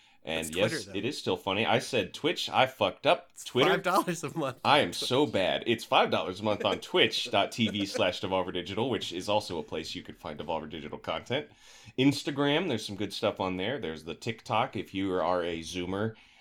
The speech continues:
Speaker 1: there's good content on there, courtesy of Reginald Cantilever. I will also continue to say that until it's not funny anymore.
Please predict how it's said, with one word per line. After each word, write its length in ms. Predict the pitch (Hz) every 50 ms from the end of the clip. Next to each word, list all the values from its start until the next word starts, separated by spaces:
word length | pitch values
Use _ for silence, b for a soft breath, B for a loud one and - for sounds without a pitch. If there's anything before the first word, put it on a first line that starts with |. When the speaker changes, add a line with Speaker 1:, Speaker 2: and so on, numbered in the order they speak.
| B B B
Speaker 1:
there's 440 | - 85 80 78 78 76 - - - _ _ _ _ _ _ _ - - -
good 160 | - 87 -
content 380 | - - 92 87 - - 90 87
on 120 | 85 85
there, 180 | 87 90 120 -
courtesy 440 | - - 92 82 78 - - 92 82
of 100 | 80 80
Reginald 360 | 87 82 85 87 87 78 76
Cantilever. 720 | - - 98 95 - 92 92 98 98 92 107 123 135 - -
I 60 | 82
will 200 | 78 80 80 -
also 340 | - 101 107 107 - 104 92
continue 420 | - - 92 - - 95 90 85 80
to 60 | 80
say 220 | - - 90 80
that 200 | 78 82 90 98
until 220 | 107 107 - 85 80
it's 140 | 76 - -
not 180 | 87 78 76
funny 320 | - - 85 82 80 80 80
anymore. 440 | 82 85 85 85 87 104 120 120